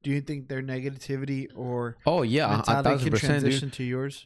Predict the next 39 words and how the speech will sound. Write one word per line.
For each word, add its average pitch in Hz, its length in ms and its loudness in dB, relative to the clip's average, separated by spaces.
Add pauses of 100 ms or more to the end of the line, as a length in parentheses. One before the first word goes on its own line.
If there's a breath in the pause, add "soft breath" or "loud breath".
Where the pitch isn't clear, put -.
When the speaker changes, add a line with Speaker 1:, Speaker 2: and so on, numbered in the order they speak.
Speaker 2:
Yes, 113 480 2
and, 110 80 4
like, 107 260 2
like, 113 280 0
the 113 80 4
way, 117 580 2
um, 90 720 0 (1800)
you 110 100 2
know, 98 140 2
like, 98 240 0
the 104 80 2
way 104 720 0
it, 104 200 -6
it 117 200 0
just, - 400 -2 (240)
it, 107 180 0 (220)
like, 101 160 0
evolves 101 520 0
to 107 120 -2
something 95 440 -2
different, 90 380 -2
you 92 100 0
know? 110 200 0 (680 soft breath)
Um, 87 680 0 (880)
like, - 160 2
I've 117 100 0
seen 143 180 0
coworkers 123 460 0
go 113 160 0
through, 107 200 -4
like, 101 200 0
some 95 320 -2
weird 104 240 0
stuff, 104 380 -2
and 104 120 0
I 104 40 0
told 110 220 -2
them, 98 100 -2
"Hey, 120 320 0